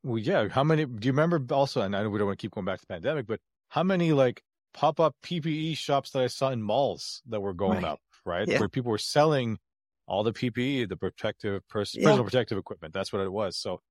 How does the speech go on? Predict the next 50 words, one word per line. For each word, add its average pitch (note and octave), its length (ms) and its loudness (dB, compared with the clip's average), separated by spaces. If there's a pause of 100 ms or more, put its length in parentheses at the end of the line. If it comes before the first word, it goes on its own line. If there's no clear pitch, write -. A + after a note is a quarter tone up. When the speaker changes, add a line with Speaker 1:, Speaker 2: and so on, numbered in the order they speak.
(120)
Speaker 2:
Yep. D3 180 6
Speaker 1:
interesting. C#3 240 -4
So B2 140 -6
back D3+ 300 2
to F3+ 100 -6
the D#3 120 -4
industry D3 360 -6
here. A#2 80 -4
Is A2+ 160 -4
there C3 100 2
any A#3 220 -4
other D4+ 140 -4
details E3 500 -2
about A#2 420 2
your A2+ 140 -4
particular A#2 560 -4
space - 480 -6
that F2 180 -4
would F2 180 -4
surprise E3+ 580 -2
anybody? - 460 -8
Not C3 200 4
aside F3 200 2
from C#3 120 0
the G#2+ 80 2
expenses D#2+ 480 -6
and - 80 -16
stuff E2 180 -12
like D#2 140 -10
that, E2 180 -2
but F2 160 0 (500)
anything D#3+ 320 4
else D#3+ 240 6
that A#2+ 140 0
when A2 220 -2 (260)
someone, D#3 360 -2
when C#3 140 -2
you G3 120 0
tell F#3 180 4
someone A#2 480 0
that, G2+ 180 -2
you A2 100 -10
know, G2 120 -2
you G2+ 180 -6
run G#2 440 2
an, E2+ 320 -4 (100)
a - 40 -6
networking F#2+ 720 -2 (240)
event F2 260 2
company E2+ 560 -2